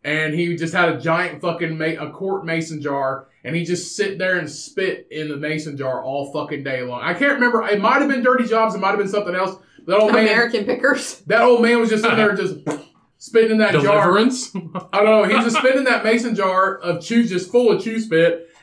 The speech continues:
Speaker 1: and then he's like, this, the, the, like, the cat, the, the, the host of the show,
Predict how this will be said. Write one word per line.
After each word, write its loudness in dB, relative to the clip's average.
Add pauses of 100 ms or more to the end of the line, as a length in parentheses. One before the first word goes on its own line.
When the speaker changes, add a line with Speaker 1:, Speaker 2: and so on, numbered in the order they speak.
Speaker 1:
and -2
then -2
he's -4
like, 0 (260)
this, -6
the, -8 (200)
the, -4
like, -2
the -6
cat, 0
the, -2
the, -4
the -8
host 4
of -2
the -2
show, 2